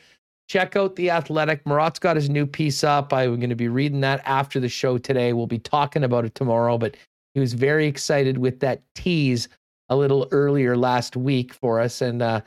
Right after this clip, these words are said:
I'll tell you what, uh, it's always great having Murat on the program, but, uh, I, I think it'll be a, a very interesting piece tomorrow when we talk about it with him. And then, of course, we've also got this,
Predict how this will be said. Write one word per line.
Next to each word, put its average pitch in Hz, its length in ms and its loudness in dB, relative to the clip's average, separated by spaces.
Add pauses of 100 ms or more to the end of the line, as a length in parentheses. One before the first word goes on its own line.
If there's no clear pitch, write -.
(320)
I'll 113 80 -6
tell 127 200 -2
you 117 120 0
what, 120 220 0 (140)
uh, - 20 0
it's 117 360 -2
always 160 420 2
great 123 200 0
having 123 300 -4
Murat 123 260 2
on 131 80 2
the 120 80 0
program, 127 520 0
but, 113 280 0
uh, 113 280 0
I, 113 240 0
I 110 40 0
think 139 300 -2
it'll 131 160 0
be 120 240 0
a, 120 140 2
a 147 100 0
very 165 460 0
interesting 156 580 -2
piece 139 300 -4
tomorrow 135 560 2 (340)
when 147 160 2
we 139 80 2
talk 156 320 0
about 135 220 2
it 107 80 -6
with 123 200 -2
him. 123 140 -2 (340)
And 175 160 2
then, 175 280 0 (260)
of 151 140 -2
course, 175 400 0
we've 165 240 2
also 180 460 2
got 131 340 0
this, 120 360 -4